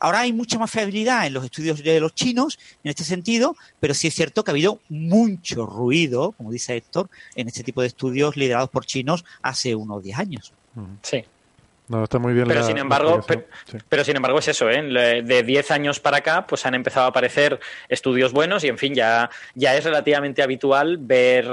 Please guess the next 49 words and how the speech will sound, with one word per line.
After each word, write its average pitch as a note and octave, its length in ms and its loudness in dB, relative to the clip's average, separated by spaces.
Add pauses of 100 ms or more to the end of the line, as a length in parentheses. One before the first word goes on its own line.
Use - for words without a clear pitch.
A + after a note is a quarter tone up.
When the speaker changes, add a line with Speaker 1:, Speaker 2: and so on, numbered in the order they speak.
Speaker 3:
eh, A#2+ 400 4
dinosaurios C#3 720 0
y G#2+ 100 0
otros A2+ 460 0
seres A#2+ 340 2
del B2 140 0
pasado C#3+ 340 0
con C3+ 140 -2
nombres B2+ 260 -2
chinos - 460 -6
directamente, B2 560 -2
porque A#2 320 0 (240)
nada, C#3 320 2
nada D3+ 260 2
prohíbe D3 460 4
en C#3 100 -2
la C3 140 2
convención C#3 720 0
de C3+ 140 4
la, B2+ 680 4 (400)
creo D3 300 4
que D#3 100 2
es C#3 100 0
la C3+ 140 2
Unión D3+ 640 -4
Geológica D3 720 2
Internacional C#3+ 720 -2
la C#3 80 -2
que, C3 240 -4
la C3+ 100 -4
que C3+ 80 -2
dice C3 240 -4
esto, B3 260 -6 (360)
nada, C#3+ 500 2
nada D3 260 2
prohíbe, E3 400 4
nada D3 160 2
dice F3 220 2
que C#3 80 -6
los B2 100 -2
nombres C#3 280 -2
hayan B2+ 180 -2
de A#2+ 60 -8
ser B2+ 200 2
en A#2+ 140 -2
latín A#2+ 280 -4
y A#2+ 40 -4
en A#2 80 -4
griego. F#3 300 2